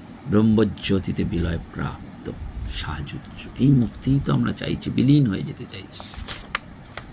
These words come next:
কিন্তু আমরা পাচ্ছি না, কারণ আমরা ওই নামটাও করতে পারছি না ভগবানকে। ভগবানের সেই জন্য বারবার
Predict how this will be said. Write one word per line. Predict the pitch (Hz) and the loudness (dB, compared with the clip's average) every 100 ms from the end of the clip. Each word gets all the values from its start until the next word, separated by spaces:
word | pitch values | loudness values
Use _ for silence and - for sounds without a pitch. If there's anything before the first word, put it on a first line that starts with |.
| - - | -16 -4
কিন্তু | 113 117 | 2 4
আমরা | 117 113 | 4 2
পাচ্ছি | 107 - - | 0 -2 -4
না, | 90 | -4
কারণ | 85 107 120 | -2 0 2
আমরা | 120 | 2
ওই | 123 | 4
নামটাও | 110 107 117 127 131 | 4 4 4 4 2
করতে | 120 - - - | 2 0 -2 -4
পারছি | - - - | -4 -8 -8
না | 117 - - - - - - - - - | -8 -8 -12 -16 -18 -18 -18 -18 -18 -4
ভগবানকে। | 90 82 76 - - - - - - - - - - - - - - - - - | -2 0 -2 -6 -8 -8 -6 -8 -8 -14 -14 -14 -14 -16 -14 -10 -10 -12 -12 0
ভগবানের | 101 104 107 110 113 | 2 4 4 4 2
সেই | - 101 | 2 0
জন্য | 104 107 | 2 2
বারবার | 107 98 92 104 | 0 -2 0 0